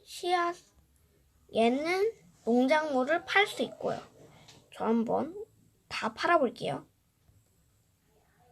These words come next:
팔았어요. 와우. 오십오 원 얻어서 뭐 할 수 있지? 뭐를 할 수 있지?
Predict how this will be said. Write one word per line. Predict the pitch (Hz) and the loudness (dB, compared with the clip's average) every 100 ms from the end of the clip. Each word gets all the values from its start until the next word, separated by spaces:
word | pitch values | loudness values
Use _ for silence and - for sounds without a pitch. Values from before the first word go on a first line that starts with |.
| _ _ _ _ _ _ _ _ _ 359 440 988 - - _ - | _ _ _ _ _ _ _ _ _ _ -20 -20 -20 -20 _ -8
팔았어요. | 320 311 - - - - - 220 | -6 -4 -4 -6 -8 -20 -2 6
와우. | 262 214 214 208 202 208 - _ _ _ _ - - | 6 6 2 0 -2 -4 -12 _ _ _ _ -14 -4
오십오 | 262 320 262 233 | -2 -2 0 2
원 | 233 220 | 2 -2
얻어서 | 226 262 277 | 0 0 0
뭐 | 208 226 | 6 6
할 | 262 | 6
수 | 220 | 0
있지? | - - 415 - - - - - - - - - - - - - - - - - - _ - | -10 -6 -6 -6 -16 -18 -20 -20 -20 -18 -16 -14 -14 -14 -12 -12 -12 -12 -14 -16 -18 _ 0
뭐를 | 240 269 | 2 4
할 | 247 | 2
수 | - 226 | -6 -12
있지? | - - 427 - | -12 -6 -6 -6